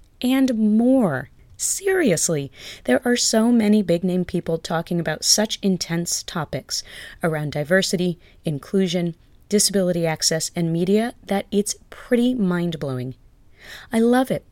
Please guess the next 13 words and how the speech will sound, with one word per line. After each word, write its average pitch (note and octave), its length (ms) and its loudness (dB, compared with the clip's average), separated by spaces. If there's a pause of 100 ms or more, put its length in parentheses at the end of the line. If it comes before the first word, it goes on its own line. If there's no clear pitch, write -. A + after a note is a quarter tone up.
(240)
because A3+ 280 0
sometimes C#4+ 600 0
you C#4 260 0
can C#4+ 220 2
get G3+ 200 0
literally B3 640 0 (120)
thousands C4+ 720 0
of G3 120 -2
disabled F#3 500 0
people F#3 260 -4
together F3 400 -2
to - 120 -6
protest F#3+ 680 -4